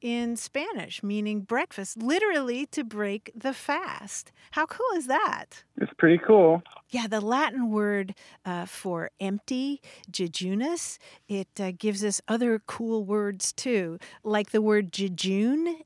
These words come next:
Speaker 1: in English, which, uh, means sort of dull or insipid. Um, it comes from that Latin word that, uh, literally meant fasting or hungry. It means empty.
Speaker 2: Cool.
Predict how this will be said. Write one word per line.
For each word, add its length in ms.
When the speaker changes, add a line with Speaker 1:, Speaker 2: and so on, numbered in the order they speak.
Speaker 1:
in 440
English, 540
which, 360
uh, 220
means 400
sort 180
of 280
dull 440
or 120
insipid. 800
Um, 420
it 160
comes 240
from 140
that 200
Latin 360
word 360
that, 440
uh, 240
literally 400
meant 220
fasting 480
or 80
hungry. 380
It 60
means 200
empty. 560
Speaker 2:
Cool. 360